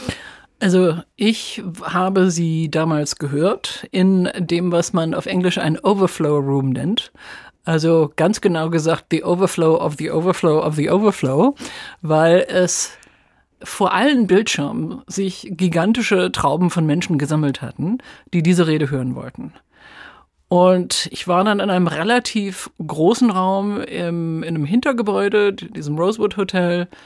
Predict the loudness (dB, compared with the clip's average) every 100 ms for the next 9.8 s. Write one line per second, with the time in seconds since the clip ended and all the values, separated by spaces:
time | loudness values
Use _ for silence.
0 | -20 -20 -20 _ _ 0 2 4 2 -4
1 | -8 -4 -4 -4 -2 0 2 2 0 0
2 | 4 4 4 2 -4 -2 0 2 2 0
3 | -2 -2 -2 -4 -2 -2 0 -2 -2 -4
4 | -4 -4 -4 -6 -4 -4 -4 0 0 0
5 | -4 -16 -20 -20 -20 -20 _ -2 0 2
6 | 0 -4 -6 0 2 4 4 4 0 -2
7 | -2 -4 -4 -10 -8 -6 -2 -2 -2 -2
8 | -2 0 -2 -2 -2 -4 -6 -4 -4 -2
9 | -2 -4 -8 -10 -8 -8 -10 -14